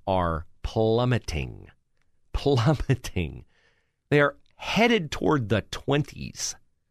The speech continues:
He has completely lost the Hispanic vote. He is losing larger and larger portions of the black vote. This impenetrable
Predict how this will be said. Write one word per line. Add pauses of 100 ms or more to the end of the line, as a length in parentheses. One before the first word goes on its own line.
(420)
He
has (200)
completely
lost (100)
the
Hispanic
vote. (2000)
He
is
losing
larger
and
larger
portions
of
the
black
vote. (2000)
This (220)
impenetrable